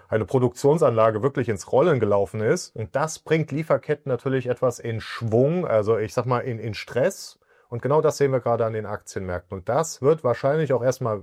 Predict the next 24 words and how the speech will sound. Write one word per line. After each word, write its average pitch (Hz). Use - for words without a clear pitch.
anhalten. 113
Warum? 127
Du 107
hast 120
gesagt, 131
Al-, 123
Elefant 123
im 123
Porzellanladen. 120
Ich -
werfe 131
mal 135
jetzt 127
das 123
Wort 127
Vertrauensverlust, 147
Trump, 143
Xi 131
Jinping, 156
China 170
mal 104
mit 110
ins 107
Rennen. 127